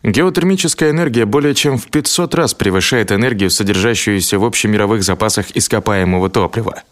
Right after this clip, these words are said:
нефти и газа. По сравнению с ископаемым топливом, геотермические электростанции производят очень мало серы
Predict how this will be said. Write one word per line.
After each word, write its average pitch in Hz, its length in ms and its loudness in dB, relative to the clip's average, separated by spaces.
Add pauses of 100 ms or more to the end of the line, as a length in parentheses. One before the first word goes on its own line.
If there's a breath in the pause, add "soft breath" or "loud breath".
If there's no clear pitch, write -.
(200 soft breath)
нефти 104 580 0 (100)
и 110 80 0
газа. 87 420 -2 (840 loud breath)
По 101 60 0
сравнению 127 540 2
с - 100 -2
ископаемым 110 680 0
топливом, 90 500 0
геотермические 120 760 0
электростанции 120 760 0
производят 120 640 0
очень 151 280 -2
мало 135 260 0
серы - 420 -2